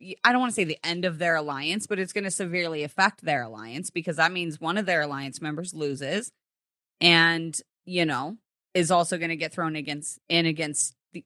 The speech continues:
you know, whoever's down there. So I don't know.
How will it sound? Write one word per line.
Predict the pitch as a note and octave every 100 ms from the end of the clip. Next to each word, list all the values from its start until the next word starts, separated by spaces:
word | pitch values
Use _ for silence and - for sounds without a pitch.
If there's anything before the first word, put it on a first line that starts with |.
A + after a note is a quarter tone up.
| _
you | C#3 D3
know, | C3 - _ _ _ _ - F3
whoever's | G3 D#3+ C#3+
down | F#3 G3+ F3+
there. | A2 -
So | - C3+ C3 - _ _ _ _ _ _ _ _ -
I | D#3
don't | D#3
know. | D3+